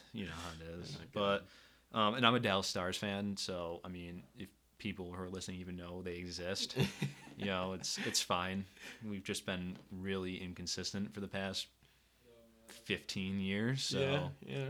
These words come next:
Speaker 1: you know how it is. But with the N H L,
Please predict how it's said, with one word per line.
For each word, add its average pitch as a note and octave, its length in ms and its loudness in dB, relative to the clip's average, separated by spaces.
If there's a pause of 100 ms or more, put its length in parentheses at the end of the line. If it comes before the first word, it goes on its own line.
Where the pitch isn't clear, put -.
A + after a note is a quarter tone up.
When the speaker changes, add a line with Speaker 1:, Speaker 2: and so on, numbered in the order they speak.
Speaker 1:
you A#2+ 100 4
know G2+ 140 4
how E2+ 220 -2
it D#2+ 80 -8
is. E2 200 -8 (340)
But C#3 380 10 (280)
with B2 160 4
the C3+ 80 4
N E3 80 4
H D#3 160 4
L, B2+ 440 8